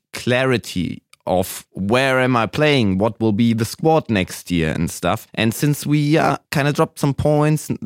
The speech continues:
it's not sure that we're playing Europa League next year or anything internationally. He said, "I will wait until the summer, then we have to talk. I wanna see the team,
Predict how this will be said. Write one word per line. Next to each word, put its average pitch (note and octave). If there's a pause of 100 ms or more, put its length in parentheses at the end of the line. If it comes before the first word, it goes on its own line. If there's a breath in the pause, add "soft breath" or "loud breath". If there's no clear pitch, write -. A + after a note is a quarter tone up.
(560)
it's B2
not D#3
sure D3
that C3
we're A#2
playing A#2+
Europa A2
League A#2+
next B2
year A#2
or G#2+
anything A#2+
internationally. A2+ (260 loud breath)
He B2
said, B2
"I G#2+
will C#3 (240)
wait A#2+
until A#2
the G#2+
summer, A#2+
then B2
we C3
have A#2+
to -
talk. G2
I G#2+
wanna A#2+
see D3
the C#3
team, G#2